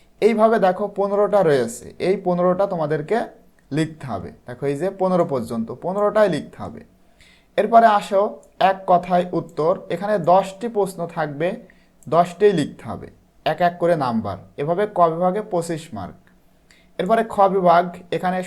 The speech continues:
সংক্ষিপ্ত উত্তর প্রশ্ন থাকবে, মোট দশটা থাকবে, দশটায় লিখতে হবে,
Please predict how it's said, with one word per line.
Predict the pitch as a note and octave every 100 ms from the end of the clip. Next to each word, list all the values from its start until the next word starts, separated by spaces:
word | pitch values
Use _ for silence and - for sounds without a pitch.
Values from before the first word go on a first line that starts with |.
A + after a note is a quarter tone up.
| -
সংক্ষিপ্ত | E3 D#3 F3+ - F3+ F3 - -
উত্তর | E3+ - F3+ F3+
প্রশ্ন | D3 D3 D3 D3
থাকবে, | B2+ A2+ C3+ F3 - _ _ _ -
মোট | G3+ F3+ F#3
দশটা | F3+ F#3 F#3+ F#3
থাকবে, | F3 D#3+ F#3+ D#3+
দশটায় | D#3 - F3 E3+
লিখতে | C#3 A2+ -
হবে, | G2+